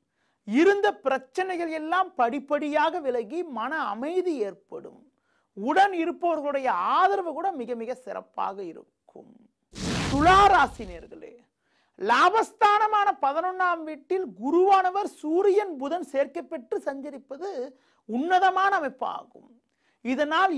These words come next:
எதிர்பாராத உதவிகள் கிடைப்பது மட்டுமில்லாமல், அரசு வழியில் கூட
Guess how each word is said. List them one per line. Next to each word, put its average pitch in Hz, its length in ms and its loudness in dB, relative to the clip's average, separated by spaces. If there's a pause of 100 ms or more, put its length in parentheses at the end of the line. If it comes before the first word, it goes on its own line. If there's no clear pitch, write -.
(120)
எதிர்பாராத 370 720 6 (140)
உதவிகள் 349 500 -4
கிடைப்பது 285 500 -4
மட்டுமில்லாமல், 226 800 -8 (160)
அரசு 320 320 0 (100)
வழியில் 285 380 0
கூட 302 100 0